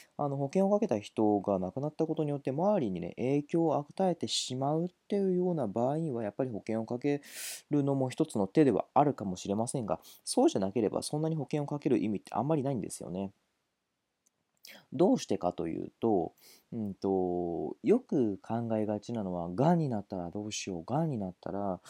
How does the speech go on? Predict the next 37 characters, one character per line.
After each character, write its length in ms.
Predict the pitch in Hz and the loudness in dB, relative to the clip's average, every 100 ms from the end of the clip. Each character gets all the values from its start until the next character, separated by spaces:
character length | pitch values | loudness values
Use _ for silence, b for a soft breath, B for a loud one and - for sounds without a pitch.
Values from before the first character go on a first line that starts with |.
| B B B | B B B
あ 160 | 110 101 | -4 -2
の、 200 | 98 92 _ _ _ 117 | -2 -6 _ _ _ -8
毎 300 | 110 110 113 | -4 -4 -4
日 760 | 107 98 95 92 87 85 - 101 | -4 -2 -2 -2 -4 -8 -10 -6
病 220 | 104 98 | -6 -4
床 360 | - 104 101 101 | -4 -2 -2 -2
で 160 | 101 | -4
過 160 | - 104 | -4 -6
ご 100 | 98 | -8
さ 140 | 104 | -8
な 100 | 110 | -8
け 100 | 110 | -6
れ 80 | 98 | -6
ば 100 | 87 | -6
な 120 | 85 | -8
ら 60 | 87 | -8
な 100 | 90 | -8
い 40 | 98 | -6
し、 80 | 104 | -4
病 160 | 113 | -4
院 60 | 107 | -4
で 60 | |
ね、 100 | 107 110 | -6 -6
入 220 | 107 110 | -6 -6
院 80 | 110 | -6
生 120 | 120 | -6
活 160 | 95 - | -6 -8
し 120 | 104 | -8
な 100 | 110 | -6
け 80 | 101 | -6
れ 60 | |
ば 100 | 85 | -6
な 100 | 85 | -8
ら 60 | 90 | -10
な 140 | 113 | -8
い 60 | 98 | -6
し、 280 | 104 104 | -2 -2